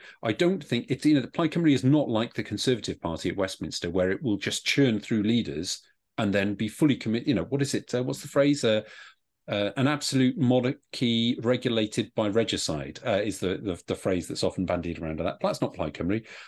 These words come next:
Plaid Cymru actually has to have some kind of identity, and it has to have some kind of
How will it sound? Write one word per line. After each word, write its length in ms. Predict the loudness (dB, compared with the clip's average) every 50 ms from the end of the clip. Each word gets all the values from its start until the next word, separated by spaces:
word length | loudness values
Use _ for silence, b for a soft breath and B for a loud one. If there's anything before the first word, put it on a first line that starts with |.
| B B
Plaid 200 | -2 0 0 2
Cymru 340 | 2 2 2 0 0 -4 -8 b b b b
actually 340 | -4 -2 -2 -2 -4 -4 -4
has 320 | -4 -4 -4 -4 -4 -6
to 80 | -6 -8
have 280 | -4 -2 -4 -2 -2
some 260 | -2 -2 -2 -2 -2
kind 280 | -2 -4 -4 -4 -2 -2
of 80 | -2 -2
identity, 640 | -2 -2 -2 -2 -4 -4 -6 -10 -12 -12 -14 -14 _ _ _ _ -6
and 80 | -4 -4
it 60 | -4
has 240 | -4 -4 -6 -6 -6
to 80 | -10
have 180 | -8 -6 -6 -4
some 280 | -2 -2 -2 -2 -2 -4
kind 240 | -4 -4 -4 -4
of 100 | -4 -4